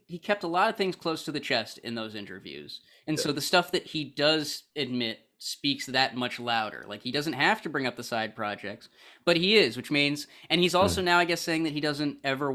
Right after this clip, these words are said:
Speaker 1: really want a managerial role in a wrestling promotion again. He wants to go back to just being a wrestler. That was a quote that,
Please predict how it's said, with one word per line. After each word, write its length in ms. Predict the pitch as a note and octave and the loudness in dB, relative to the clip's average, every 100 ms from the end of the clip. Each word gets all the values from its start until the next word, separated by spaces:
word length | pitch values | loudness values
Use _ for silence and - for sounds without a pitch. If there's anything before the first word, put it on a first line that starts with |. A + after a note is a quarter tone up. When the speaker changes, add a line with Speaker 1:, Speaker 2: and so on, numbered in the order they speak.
| A#2+ - | -4 -6
Speaker 1:
really 240 | C3+ C3+ | -4 -2
want 320 | B2+ B2 C3 | 0 0 0
a 80 | B2 | 0
managerial 800 | A#2 A#2+ B2 A#2 A#2+ B2 B2+ A#2 | -2 0 -2 -2 -4 -4 -2 -4
role 280 | A2+ A2 A2+ | -4 -4 -4
in 100 | G#2 | -8
a 60 | G#2 | -8
wrestling 360 | G#2 - G#2+ G2 | -8 -8 -10 -10
promotion 400 | G#2+ G2 - G#2 | -10 -10 -10 -10
again. 200 | G2+ G2+ | -10 -8
He 60 | |
wants 220 | G#2+ A2 - | -6 -8 -8
to 80 | |
go 100 | A2+ | -8
back 220 | G#2+ G#2+ - | -6 -6 -8
to 80 | |
just 240 | G#2 A2+ - | -10 -10 -4
being 180 | A#2 G#2+ | -4 -4
a 80 | |
wrestler. 460 | G#2+ A2+ - G2+ F#2+ | -4 -6 -6 -10 -8
That 100 | G#2 | -8
was 100 | G#2+ | -8
a 60 | A2 | -10
quote 320 | A#2 G2+ - | -10 -10 -10
that, 140 | F#2 | -14